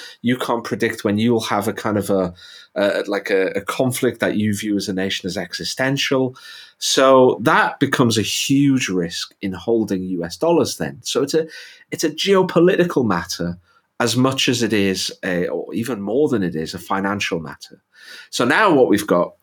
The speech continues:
is we've got not only Russia is now conducting a huge, I, th-, I believe I'm right in saying eighty percent of its trade now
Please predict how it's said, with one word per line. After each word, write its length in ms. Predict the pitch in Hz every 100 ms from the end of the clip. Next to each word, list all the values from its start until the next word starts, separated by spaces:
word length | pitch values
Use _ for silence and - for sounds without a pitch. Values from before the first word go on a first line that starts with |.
| _
is 160 | 107 -
we've 180 | 104
got 280 | - 107 -
not 160 | 151 175
only 180 | 170 120
Russia 560 | 123 131 - 87 85 - - - - _
is 260 | 104 98
now 300 | 104 101 101
conducting 540 | 95 - 113 107 - 92
a 40 |
huge, 340 | 92 - 131 127
I, 140 | 95
th-, 120 | -
I 220 | 107 107
believe 280 | 107 131 151
I'm 120 | 156
right 140 | 123 107
in 60 |
saying 240 | 101 98 90
eighty 300 | 113 113 -
percent 340 | - - 107 101
of 80 |
its 160 | 104 -
trade 440 | - 107 95 92
now 340 | 85 82 80